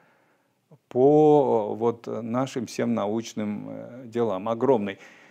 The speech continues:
То есть вы, даже если вы сделали хорошую работу, у вас альтернатива, либо публиковать, но есть интернет.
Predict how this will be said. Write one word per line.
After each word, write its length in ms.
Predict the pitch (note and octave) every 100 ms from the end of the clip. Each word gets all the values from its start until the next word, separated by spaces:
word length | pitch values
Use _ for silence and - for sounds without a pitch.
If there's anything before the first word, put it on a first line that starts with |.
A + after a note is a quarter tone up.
| _ -
То 80 | D3
есть 140 | C#3+
вы, 520 | C#3+ G3+ F3 C3 - _
даже 280 | D3+ E3 F3+
если 220 | F3 F3+
вы 80 | E3+
сделали 320 | D3 F3+ D#3
хорошую 440 | F#3 D4+ F#4 A#3+ F#3
работу, 420 | D#3 D3 A2 A2
у 100 | A2+
вас 240 | G3 A#3+
альтернатива, 760 | A3 F#3 F#3+ G3 F#3+ - G2+ F2+
либо 280 | G2+ C#3+ C3+
публиковать, 640 | A2 A2 A2 B2+ B2+ A#2+ -
но 360 | C#3+ D3 F#2 -
есть 220 | F3 G#3
интернет. 540 | F#3+ F3 C3 - -